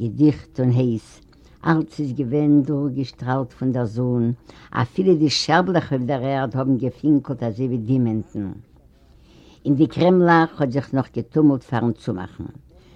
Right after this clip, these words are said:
בארוועסע יינגלעך האבן זיך ארומגעטראגן, אזוי ווי וויכערס, געפאלגט דער מאמע אין דער לעצטן גאנג. די וועדלען פון זייערע העמדער האבן געוועט פון די שפאלטן פון די הייזלעך.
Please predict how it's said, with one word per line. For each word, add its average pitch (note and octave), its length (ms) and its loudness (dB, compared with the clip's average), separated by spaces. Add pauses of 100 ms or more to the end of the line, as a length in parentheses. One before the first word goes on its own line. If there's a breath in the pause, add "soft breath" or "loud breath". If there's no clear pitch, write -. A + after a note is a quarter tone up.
(140 soft breath)
בארוועסע F3+ 460 0
יינגלעך D#3+ 560 0
האבן C#3 100 2
זיך C3 220 -6
ארומגעטראגן, C#3+ 800 2
אזוי A#2+ 240 0
ווי C3 160 0
וויכערס, C3+ 600 -2 (300 loud breath)
געפאלגט D#3+ 600 -2
דער B2 140 -2
מאמע D#3 360 2
אין D3 100 2
דער C3 160 -2
לעצטן C3 460 -4
גאנג. A2 380 -2 (600 loud breath)
די C3+ 100 0
וועדלען E3+ 480 6
פון D3 180 -2
זייערע B2+ 340 -2
העמדער D3+ 600 0
האבן B2+ 240 -4
געוועט D#3 680 0 (400 loud breath)
פון C#3+ 120 2
די B2+ 120 -2
שפאלטן C#3+ 500 -2
פון C#3+ 160 0
די B2+ 100 0
הייזלעך. A#2 680 -4